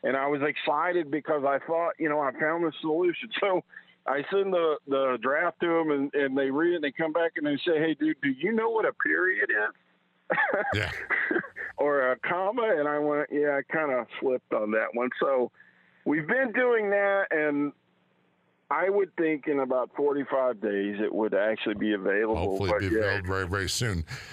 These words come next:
Speaker 2: Uh, I gotta
Speaker 1: Yeah.
Speaker 2: ask you: Was this therapeutic? Is this the reason why you wrote the book, or was it because you wanted to benefit other people, or a combination of the two?
Speaker 1: It was a combination, and, and the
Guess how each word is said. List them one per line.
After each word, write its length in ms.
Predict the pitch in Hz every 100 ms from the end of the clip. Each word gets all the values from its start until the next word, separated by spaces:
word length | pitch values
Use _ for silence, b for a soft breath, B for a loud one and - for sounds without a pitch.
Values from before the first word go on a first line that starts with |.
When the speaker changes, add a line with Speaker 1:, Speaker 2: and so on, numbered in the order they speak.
| B
Speaker 2:
Uh, 80 | 147 165 -
I 120 | 156
gotta 320 | 156 185 202 -
Speaker 1:
Yeah. 100 | 160
Speaker 2:
ask 300 | 165 120 120
you: 260 | 87 90 -
Was 320 | 127 131 95
this 180 | 147 -
therapeutic? 720 | - 139 127 120 120 143 -
Is 100 | 87
this 180 | 110 -
the 40 |
reason 260 | 113 110 113
why 120 | 107
you 60 | 104
wrote 180 | 110
the 60 | -
book, 300 | 85 123 -
or 320 | 92 95 92
was 300 | 98 98 95
it 100 | 90
because 360 | 82 82 107 82
you 100 | 92
wanted 300 | 90 95 87
to 60 | 76
benefit 460 | 95 92 - 92
other 180 | 90 82
people, 380 | 98 98 107 107
or 80 | 95
a 40 |
combination 540 | - 107 92 101 - 90
of 60 |
the 60 | 82
two? 240 | 107 87 - _ _ _ _ _ _ _
Speaker 1:
It 80 | 120
was 180 | 147 135
a 40 |
combination, 800 | 135 160 151 127 127 151 - 131
and, 200 | 123 117
and 200 | 113
the 80 | 120